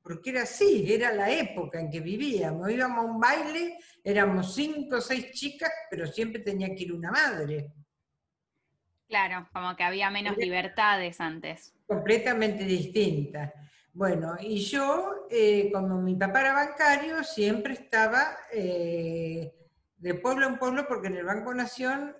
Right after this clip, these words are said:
Speaker 1: si no haces carrera, si no te moves, no haces carrera. Entonces, nos trasladaban, y siempre en pueblos distintos, y yo me recibí en Junín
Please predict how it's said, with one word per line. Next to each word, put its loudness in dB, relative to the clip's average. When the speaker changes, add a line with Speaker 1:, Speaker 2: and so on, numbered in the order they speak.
Speaker 1:
si -6
no -2
haces -4
carrera, 0
si -4
no 0
te 0
moves, 2
no -6
haces -6
carrera. -2
Entonces, -4
nos -6
trasladaban, 2
y -2
siempre -4
en -6
pueblos -6
distintos, -6
y -2
yo 0
me 0
recibí -4
en -4
Junín -4